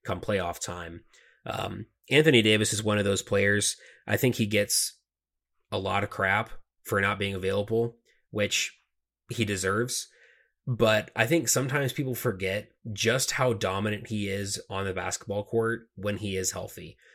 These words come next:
I mean, he is arguably right up there for the best defensive player in basketball when he's healthy. And not to mention the fact that, you know, he can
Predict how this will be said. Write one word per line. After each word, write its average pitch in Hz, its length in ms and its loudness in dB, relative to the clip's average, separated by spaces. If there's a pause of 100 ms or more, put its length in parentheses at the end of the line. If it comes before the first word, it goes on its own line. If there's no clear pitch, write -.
I 98 80 -6
mean, 98 200 0
he 117 220 -2
is 104 380 0 (720)
arguably 98 880 -2 (420)
right 104 240 2
up 104 160 0
there 104 160 2
for 104 100 -2
the 95 80 -2
best 98 240 -4
defensive 95 360 -6
player 95 240 -2
in 90 80 -6
basketball 90 640 -8 (300)
when 98 140 -6
he's 92 160 -6
healthy. 104 460 -10 (220)
And 101 80 -6
not 107 200 6
to 110 80 0
mention 98 320 -2
the 95 80 -8
fact 95 360 -4
that, 92 240 -8 (960)
you 107 80 -4
know, 90 160 -6
he 95 140 -8
can 95 280 -4